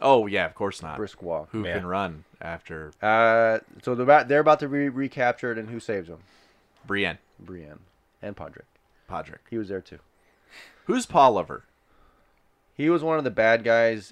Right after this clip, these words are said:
Speaker 1: Okay.
Speaker 2: at Harrenhal,
Speaker 1: Okay.
Speaker 2: I
Speaker 1: I
Speaker 2: believe.
Speaker 1: just,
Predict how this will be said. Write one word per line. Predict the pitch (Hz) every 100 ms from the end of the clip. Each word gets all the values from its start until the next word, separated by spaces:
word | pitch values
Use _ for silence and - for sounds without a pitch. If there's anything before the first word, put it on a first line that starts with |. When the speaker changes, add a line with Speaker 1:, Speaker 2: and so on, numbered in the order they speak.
| -
Speaker 1:
Okay. | 101
Speaker 2:
at | 101 98 - - - - - -
Harrenhal, | 123 117 101 87 82 55 - - 87
Speaker 1:
Okay. | - - -
Speaker 2:
I |
Speaker 1:
I |
Speaker 2:
believe. | - 95 113
Speaker 1:
just, | 98 101 -